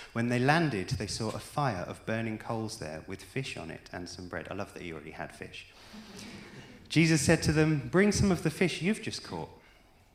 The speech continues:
So Simon Peter climbed back into the boat and dragged the net ashore. It was full of large fish, a hundred and fifty-three. But even with so many, the net was not torn. Jesus said to them, "What?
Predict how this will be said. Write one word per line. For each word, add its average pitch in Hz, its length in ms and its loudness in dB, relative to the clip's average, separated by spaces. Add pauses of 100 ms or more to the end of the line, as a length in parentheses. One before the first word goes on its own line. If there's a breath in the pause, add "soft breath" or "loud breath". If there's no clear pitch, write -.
(100)
So - 160 -2
Simon 165 380 4
Peter 151 320 0
climbed 123 360 0
back 139 260 4
into 131 180 -2
the 120 100 -2
boat 104 300 0
and 101 140 -6
dragged 107 300 -2
the 95 60 -8
net 104 400 -6
ashore. 95 520 -6
It 110 140 -6
was 113 140 -6
full 165 280 0
of 147 120 -2
large 113 280 0
fish, - 380 -6
a - 80 -16
hundred 131 300 -4
and 113 100 -4
fifty-three. 87 640 -10 (960 loud breath)
But 135 100 4
even 160 320 4
with 156 140 2
so 165 240 0
many, 160 300 2
the 117 120 -4
net 131 280 -4
was 117 140 -6
not 127 240 -6
torn. 85 400 -6 (1000)
Jesus 170 420 4
said 226 240 4
to - 120 -2
them, 107 440 -2 (1120 loud breath)
"What? - 360 -6